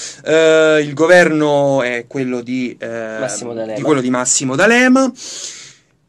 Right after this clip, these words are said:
Speaker 1: Viene eletto al Quirinale, avrà, godrà sempre di, eh, un amplissimo, eh, sostegno popolare, ricordiamo addirittura il novanta per cento, uno dei presidenti più amati, anzi il presidente più amato insieme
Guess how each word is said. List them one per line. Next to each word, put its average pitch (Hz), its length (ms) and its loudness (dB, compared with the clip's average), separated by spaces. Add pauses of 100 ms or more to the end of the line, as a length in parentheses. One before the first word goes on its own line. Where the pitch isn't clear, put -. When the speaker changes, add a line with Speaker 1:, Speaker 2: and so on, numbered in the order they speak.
Speaker 1:
Viene 214 220 4
eletto 190 280 4
al 147 100 0
Quirinale, 226 640 4
avrà, 156 520 2
godrà 143 440 0
sempre 143 580 0
di, 143 320 -4
eh, 135 80 -6
un 127 680 0
amplissimo, 127 1160 -4
eh, 113 400 -8
sostegno 143 600 0
popolare, 185 560 2
ricordiamo 135 500 -2
addirittura 127 400 -2
il 131 60 -2
novanta 147 400 0
per 135 120 -6
cento, 156 380 -2
uno 165 80 -4
dei 147 80 -2
presidenti 147 460 -6
più 160 140 -2
amati, 160 200 0
anzi 139 200 -4
il - 60 -16
presidente 165 440 -2
più 143 100 -8
amato 156 240 0
insieme 123 480 -4